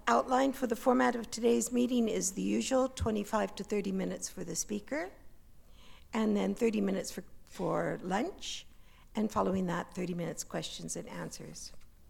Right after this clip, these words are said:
So we're in for a treat today. We have the Honorable Mayor of Lethbridge,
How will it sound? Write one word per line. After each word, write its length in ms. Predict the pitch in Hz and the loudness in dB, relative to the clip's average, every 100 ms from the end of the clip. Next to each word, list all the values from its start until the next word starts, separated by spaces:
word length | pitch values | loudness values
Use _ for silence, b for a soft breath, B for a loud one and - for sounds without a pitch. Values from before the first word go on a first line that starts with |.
| - - - B B B B B B B 196 | -20 -20 -18 B B B B B B B -10
So 240 | - 285 277 | 0 4 8
we're 100 | 285 | 6
in 240 | 285 302 | 6 2
for 200 | - 285 | 6 8
a 60 | 247 | 8
treat 400 | - 320 349 - | 8 6 6 0
today. 560 | 247 220 214 220 339 453 - - - b b b | 2 6 6 6 2 -2 -10 -18 -18 b b b
We 160 | 254 | 2
have 260 | 220 220 202 | 6 6 6
the 160 | 208 - | 2 2
Honorable 520 | 214 208 196 202 190 | 2 4 2 4 6
Mayor 540 | 202 202 214 233 240 | 6 6 6 6 6
of 160 | - 185 | 2 0
Lethbridge, 840 | 196 196 - - 269 285 - - | 2 2 2 0 0 0 -6 -8